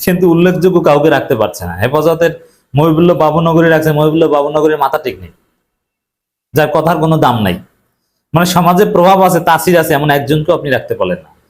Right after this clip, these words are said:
আপনি মামুনুল হককে রাখতে পারলে একটা কথা ছিল, কিন্তু আপনি পারেননি।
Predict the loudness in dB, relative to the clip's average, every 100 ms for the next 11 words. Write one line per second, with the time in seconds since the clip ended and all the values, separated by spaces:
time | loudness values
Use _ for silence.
0 | _ _ _ -8 -4 0 2 2 2 0
1 | 0 -2 -2 -2 0 -2 -2 -4 -4 -4
2 | -8 -12 -14 _ _ _ _ _ _ _
3 | _ _ _ _ _ _ _ -20 _ 0
4 | 0 0 -4 -2 0 -2 -6